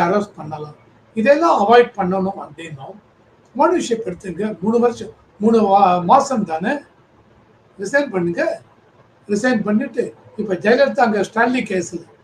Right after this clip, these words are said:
ஒரு ஆறு எட்டு மாசம் ரிசைன் பண்ணாங்க ரெண்டாயிரத்தி ஒண்ணுல. உங்களுக்கு ஞாபகம் இருக்கும், ரெண்டாயிரத்தி ஒண்ணா, ரெண்டாயிரத்தி மூணு ரிசைன் பண்ணிட்டு ஓ பன்னீர்செல்வம் அந்த ஆறு எட்டு மாசம் அவர் இருந்தாங்க.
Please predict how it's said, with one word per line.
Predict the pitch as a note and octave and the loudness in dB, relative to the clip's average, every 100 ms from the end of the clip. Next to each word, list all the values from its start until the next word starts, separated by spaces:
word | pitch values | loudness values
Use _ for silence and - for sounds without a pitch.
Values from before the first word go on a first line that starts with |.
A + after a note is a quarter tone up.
| _ _ | _ _
ஒரு | G3 F3+ | -2 4
ஆறு | G3 C4 A3 | 6 6 4
எட்டு | G#3+ C#4+ | 0 2
மாசம் | C#4+ B3 A3+ - _ _ _ - | 4 4 0 -8 _ _ _ -4
ரிசைன் | G#3+ A#3+ G#3+ | 0 0 0
பண்ணாங்க | G#3 G#3 G#3+ | -2 0 0
ரெண்டாயிரத்தி | G3+ F#3 G#3 G3 F3 | 2 4 2 2 -4
ஒண்ணுல. | E3 G3 F#3 - _ _ _ - | -4 -2 -4 -8 _ _ _ -2
உங்களுக்கு | G#3+ F#3+ F3 | 0 0 -2
ஞாபகம் | F3 G3 G3 D#3+ | 2 2 2 -4
இருக்கும், | - - _ _ _ _ _ _ | -8 -20 _ _ _ _ _ _
ரெண்டாயிரத்தி | G3+ F#3+ G#3 G3+ G3+ G#3 | -6 0 0 0 -4 -2
ஒண்ணா, | A3+ G3 | 0 0
ரெண்டாயிரத்தி | G#3+ F#3 G3 F#3 F3+ E3+ | 0 0 0 -2 -4 -4
மூணு | F#3 E3+ - _ _ _ - | -4 -4 -10 _ _ _ -4
ரிசைன் | A3 B3 A3+ | 0 0 2
பண்ணிட்டு | A3+ A3+ B3+ F3+ - _ | 0 0 0 0 -4 _
ஓ | A#3 C4 B3+ | 6 6 6
பன்னீர்செல்வம் | G#3 B3+ - F#3+ G3 A#3+ - _ - | 2 2 2 0 0 -2 -8 _ -2
அந்த | G#3+ G3 | 2 6
ஆறு | G3 A#3 G#3+ | 6 6 4
எட்டு | F3+ G3+ | 2 0
மாசம் | G3+ A3 C4 | -2 -2 -4
அவர் | A3+ F3+ E3+ | -2 -2 -2
இருந்தாங்க. | F3 E3 D3 | -2 -4 -6